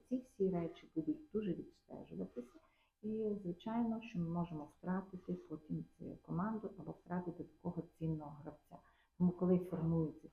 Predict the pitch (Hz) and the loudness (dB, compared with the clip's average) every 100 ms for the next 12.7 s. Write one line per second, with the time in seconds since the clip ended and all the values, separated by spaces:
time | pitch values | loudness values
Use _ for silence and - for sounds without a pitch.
0 | - 139 - 165 185 277 277 196 - - | -12 -10 -2 2 4 4 4 0 -2 -18
1 | - - 160 - - - 214 226 208 165 | -18 -4 -4 -4 -12 -2 0 0 -4 -2
2 | 160 175 185 - 139 - - - - 180 | -2 0 -2 -4 -10 -8 -8 -10 0 2
3 | 185 175 - - 143 170 180 175 - 165 | 4 0 -4 -6 2 4 6 4 2 -2
4 | 170 - 170 - 180 160 - - - _ | -2 -2 -8 -6 -4 -4 -6 -18 -20 _
5 | - 185 - 254 220 - - 170 170 - | 2 2 4 4 4 0 -4 -2 -2 -4
6 | 160 160 160 156 156 - - - - - | -6 -4 -6 -8 -8 -8 -8 -8 -10 -2
7 | 247 202 170 185 180 - - - _ 151 | 2 6 8 10 8 4 -10 -20 _ 2
8 | 170 175 175 147 190 190 - 165 - - | 4 4 2 2 4 4 2 -4 -4 0
9 | 165 160 160 147 151 - - 180 180 247 | 2 4 4 2 -4 -12 -2 0 2 2
10 | 240 208 214 208 185 - - 156 156 151 | 6 6 6 6 4 2 -4 -4 -4 -2
11 | - 170 175 - 165 - - 151 147 - | 2 2 2 0 -2 -4 -4 -4 -4 0
12 | 269 247 175 - 196 185 | 6 6 6 2 -4 -2